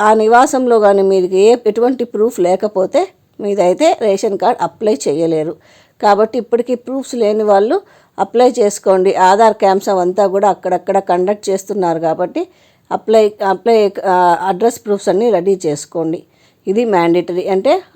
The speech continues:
అడ్రస్ ప్రూఫ్ ఉండాలి, దాంతోపాటు మీకు ఏదన్నా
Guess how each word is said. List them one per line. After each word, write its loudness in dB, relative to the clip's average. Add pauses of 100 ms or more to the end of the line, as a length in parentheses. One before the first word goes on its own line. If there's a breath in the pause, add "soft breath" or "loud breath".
(100)
అడ్రస్ -4
ప్రూఫ్ -6
ఉండాలి, 0
దాంతోపాటు -2 (380 soft breath)
మీకు -2
ఏదన్నా 2